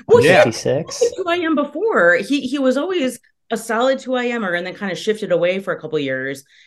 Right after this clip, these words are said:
Speaker 1: and then solidly went back to it. 'Cause honestly, they don't have, besides Scott, another, you know, humongous, you know, one fifty-seven-ish even
Speaker 2: Uh-huh.
Speaker 1: swimmer.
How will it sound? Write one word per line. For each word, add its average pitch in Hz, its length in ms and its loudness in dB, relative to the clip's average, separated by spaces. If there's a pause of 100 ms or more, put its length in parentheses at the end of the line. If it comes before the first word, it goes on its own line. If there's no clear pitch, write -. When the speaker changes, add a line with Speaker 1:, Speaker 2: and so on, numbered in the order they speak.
(200)
Speaker 1:
and 202 120 4
then 185 240 2
solidly 180 600 -2
went 170 180 -6
back 190 220 -2
to 262 80 -4
it. 170 120 0
'Cause 202 120 -6
honestly, 247 460 -4
they 180 80 -4
don't 233 220 -6
have, 196 460 -2
besides 180 560 -8
Scott, 247 540 -4 (520)
another, 185 680 0
you 180 80 -8
know, 160 140 0
humongous, 165 720 -2
you 170 40 -8
know, 156 180 -2
one 156 340 -6
fifty-seven-ish 156 960 -4
even 139 260 -6
Speaker 2:
Uh-huh. 139 180 -6
Speaker 1:
swimmer. 123 300 -6